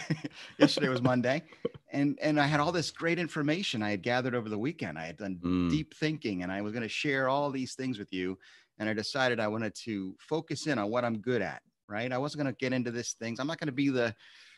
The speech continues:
Speaker 1: the expert who shares the protocols of how to re-enter the workplace. I, I'm gonna leave that to my F M, uh,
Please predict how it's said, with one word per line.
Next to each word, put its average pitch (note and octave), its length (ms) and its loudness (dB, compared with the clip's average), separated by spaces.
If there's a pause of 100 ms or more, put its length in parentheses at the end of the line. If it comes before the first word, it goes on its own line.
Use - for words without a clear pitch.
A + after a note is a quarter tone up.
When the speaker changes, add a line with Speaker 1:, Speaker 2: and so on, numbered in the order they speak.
(140)
Speaker 1:
the A#2+ 160 -4
expert A#2+ 480 0
who A2+ 140 -4
shares G#2+ 840 -2
the G#2+ 80 -12
protocols G2+ 760 -2
of E2 60 -8
how F#2+ 160 -6
to F2+ 120 -6
re-enter F#2 400 -6
the E2+ 100 -10
workplace. F2 680 -8
I, F#2 140 -8
I'm G#2+ 80 -4
gonna G#2+ 100 -2
leave A2+ 140 -2
that A2 160 0
to - 60 -8
my G2 180 0
F G2 240 -4
M, F#2 260 -4 (480)
uh, D#2 180 -12